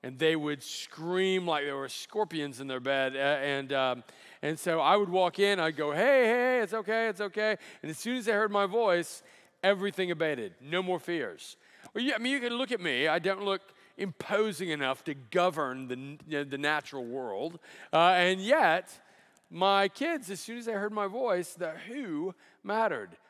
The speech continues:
The fact that I was standing in the room was all the security they ever needed.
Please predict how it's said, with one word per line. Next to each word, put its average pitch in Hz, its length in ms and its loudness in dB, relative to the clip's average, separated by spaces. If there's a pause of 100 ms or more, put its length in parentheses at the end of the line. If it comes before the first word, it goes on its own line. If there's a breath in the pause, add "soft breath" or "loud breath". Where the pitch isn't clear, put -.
The 165 80 -8
fact 190 220 -2
that - 160 -6
I 185 240 2
was 233 180 -6
standing 202 320 -6
in 196 80 -6
the 190 80 -4
room 170 240 -4
was 151 140 -8
all 156 100 -6
the 160 80 -10
security 156 340 -10
they 151 120 -2
ever 147 160 -6
needed. 180 560 -12